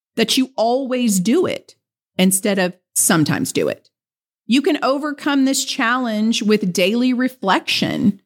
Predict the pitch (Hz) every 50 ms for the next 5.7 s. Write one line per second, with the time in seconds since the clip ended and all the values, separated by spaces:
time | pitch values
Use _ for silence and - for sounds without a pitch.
0 | _ _ _ _ - 294 339 466 539 554 554 508 466 - - - 226 226 233 233
1 | 233 233 226 220 202 208 196 - - - 185 170 156 - - 160 - - _ -
2 | - 190 175 175 117 92 85 78 90 131 175 - _ _ _ _ _ - - 160
3 | 165 202 190 214 214 - - - 180 220 285 277 208 185 190 202 233 226 _ -
4 | 202 196 190 190 185 185 185 - - 220 185 185 196 190 - - - 233 214 214
5 | 233 302 381 370 240 151 120 107 104 147 165 214 233